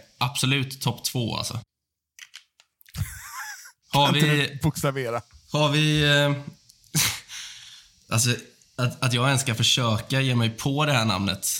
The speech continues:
Speaker 1: Eh, Elijah Adebayo är han ju känd för. Eh, den storväxta anfallaren i Luton. Eh, men om, eh, om, eh, om ni ger mig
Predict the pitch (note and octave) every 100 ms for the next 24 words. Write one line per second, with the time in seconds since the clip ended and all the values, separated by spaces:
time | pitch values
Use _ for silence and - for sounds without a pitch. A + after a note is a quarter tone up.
0 | - G#2+ G#2+ G#2 G#2 G2+ - - - B2+
1 | D3+ C#3+ A#2 A2+ A#2+ A#2+ - - A#2+ A#2
2 | C3 A2 G#2 A#2+ C3 A#2 G#2 G2 G2+ G2+
3 | F#2 - G#2 G2+ F#2+ A#2+ A#2+ - D3 -
4 | A2 G#2 G#2 G2+ G#2+ G2+ G2+ A#2 G#2+ G#2+
5 | - G#2 G2+ A2+ A2 A2+ A#2 G#2 F#2+ F#2+
6 | A2+ - - - - - - G#2+ G2 G2+
7 | G2 - - A#2+ C3 C3+ A#2 F#2+ A#2 -
8 | C3+ C3+ C3 C3 A#2+ C3 C#3+ C3+ C3+ C#3+
9 | C#3+ C#3